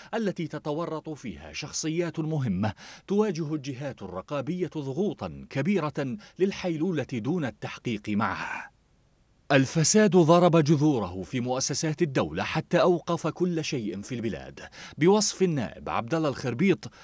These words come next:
"لا يوجد هناك من يحاربه"، إذ يقول الخربيط إن هيئة النزاهة ومكاتب المفتشين العموميين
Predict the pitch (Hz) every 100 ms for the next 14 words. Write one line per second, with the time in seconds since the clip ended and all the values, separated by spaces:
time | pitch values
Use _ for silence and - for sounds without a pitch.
0 | - - _ - 92 147 196 202 196 190
1 | 165 139 95 - 123 110 117 - 113 107
2 | - - - - - - - 113 147 202
3 | 240 185 - 147 147 196 - - - -
4 | 143 117 196 175 151 160 143 104 85 69
5 | 71 71 92 - 160 170 156 160 143 143
6 | - 135 147 110 76 69 123 131 127 131
7 | 165 139